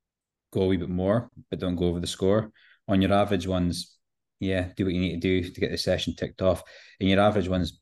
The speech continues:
be okay about just maybe stepping off or, or backing up or, or just appreciate that today is maybe not the day. Is it the wrong time of the month? Is it the wrong, um,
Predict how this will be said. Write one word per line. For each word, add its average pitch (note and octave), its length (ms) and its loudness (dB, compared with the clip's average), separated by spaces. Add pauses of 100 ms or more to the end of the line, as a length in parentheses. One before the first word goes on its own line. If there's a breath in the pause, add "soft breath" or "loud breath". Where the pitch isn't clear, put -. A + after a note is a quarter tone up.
(120)
be G#2 120 0
okay G#2+ 220 0
about F2 200 -2
just - 260 -8
maybe E2+ 180 -2
stepping D#2+ 420 -2
off F#2+ 320 -4
or, E2 280 0
or D#2+ 120 0
backing F2 420 0
up F2 180 0
or, F2 200 2
or E2+ 160 0
just F2 160 -6
appreciate F2 440 -2
that D#2+ 200 -4 (420 soft breath)
today G#2+ 200 6
is F#2+ 100 2
maybe F2+ 200 2
not F2 180 0
the A2+ 80 -2
day. G#2+ 300 2 (260)
Is G2 120 -8
it C2 220 -8 (720)
the F#2+ 120 -2
wrong F#2 580 0 (840)
time F2+ 220 -4
of F2 60 -2
the F2 60 -4
month? B2+ 440 4
Is F2 140 -4
it F2 180 -2
the F2 120 -2
wrong, F2 480 0 (460 loud breath)
um, F2 580 0